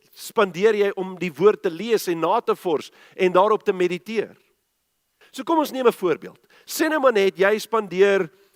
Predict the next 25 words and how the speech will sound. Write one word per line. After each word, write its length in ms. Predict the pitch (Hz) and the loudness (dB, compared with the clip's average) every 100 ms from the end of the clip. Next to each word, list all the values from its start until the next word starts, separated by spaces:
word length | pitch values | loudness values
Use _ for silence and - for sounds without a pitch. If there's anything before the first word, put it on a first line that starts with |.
| - | -6
en 300 | 208 214 190 | -2 -2 2
baie 220 | 185 214 | 4 4
mense 260 | 185 180 180 | 0 -4 -4
sê 160 | 175 | -6
vir 80 | 180 | -2
my, 60 | 147 | -2
"Jy 60 | |
weet, 180 | 156 170 | -2 -2
ek 200 | 180 - | -2 -4
spandeer 360 | - 156 147 139 | -8 -6 -4 -6
'n 100 | 120 | 0
hele 240 | 196 190 | 0 0
uur 240 | 196 196 165 | -4 -8 -4
lank 280 | 156 156 143 | -4 -4 -8
in 120 | 131 | -4
Bybelstudie 600 | 131 151 151 147 139 135 - _ | -4 -4 -8 -10 -10 -12 -16 _
met 140 | 143 143 | -8 -4
Abba 200 | 151 143 | -2 -2
Vader." 320 | 147 123 113 | -2 -6 -6
So 120 | 202 | -10
kom 160 | 349 381 | -4 -2
ons 160 | 370 | -2
vat 200 | - 247 | 0 0
dan 240 | 170 151 147 _ _ | 2 0 -4 _ _
'n 100 | 208 | -4